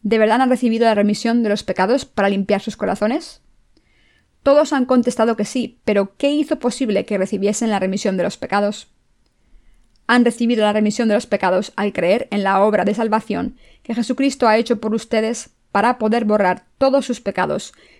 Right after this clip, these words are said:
según la voluntad de Dios y su plan. Esta remisión de los pecados no se recibió simplemente por creer en Jesús de cualquier manera.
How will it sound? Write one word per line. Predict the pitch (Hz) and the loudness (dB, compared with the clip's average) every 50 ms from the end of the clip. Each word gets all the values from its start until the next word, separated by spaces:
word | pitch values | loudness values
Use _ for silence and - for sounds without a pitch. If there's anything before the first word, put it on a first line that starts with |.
| _ | _
según | _ - - 226 214 240 240 | _ -2 0 2 2 4 4
la | 220 202 190 | 4 4 2
voluntad | 190 185 175 180 180 226 233 | 2 0 -2 -2 -2 0 0
de | 233 254 220 | 0 0 0
Dios | 208 196 202 208 - - | 0 -2 -2 -4 -6 -4
y | - 247 | -4 -4
su | 240 220 - | -4 -4 -6
plan. | - 175 131 - - - _ - - - - - - _ _ _ _ _ _ _ _ _ _ _ _ _ _ | -6 -8 -8 -8 -10 -16 _ -20 -20 -20 -20 -20 -20 _ _ _ _ _ _ _ _ _ _ _ _ _ _
Esta | - 214 233 208 - - 277 269 - - _ _ _ _ _ _ | -2 -2 -2 0 0 0 0 0 -2 -8 _ _ _ _ _ _
remisión | - 226 226 214 208 202 - - 233 226 226 233 - _ | -6 -2 0 0 0 0 0 0 -2 -2 -2 -4 -8 _
de | - 190 202 202 | -6 -4 0 2
los | 208 240 - | 2 0 0
pecados | - - - - - - - 254 277 - - - | -6 -10 -8 -6 -6 -2 -2 -2 -2 -4 -6 -4
no | 220 240 247 | -2 -2 0
se | - 269 | 0 0
recibió | 247 262 254 - 247 233 254 247 226 240 247 - _ _ _ _ _ _ _ | -2 -2 -2 -2 -2 0 2 0 0 -2 -6 -14 _ _ _ _ _ _ _
simplemente | - - - 285 262 254 254 220 202 202 202 220 269 | -10 0 2 2 4 4 2 2 2 0 0 0 0
por | 262 220 208 202 | 0 0 -2 -2
creer | - 185 185 175 185 208 | -2 -2 0 2 2 2
en | 214 196 | 2 0
Jesús | - 214 - - 214 214 | -2 -6 -8 -6 -6 -4
de | 202 214 208 | -4 -4 -4
cualquier | 220 - - - - - - | -2 -4 -4 -4 -6 -6 -6
manera. | - 123 113 95 - - | -6 -6 -6 -8 -8 -10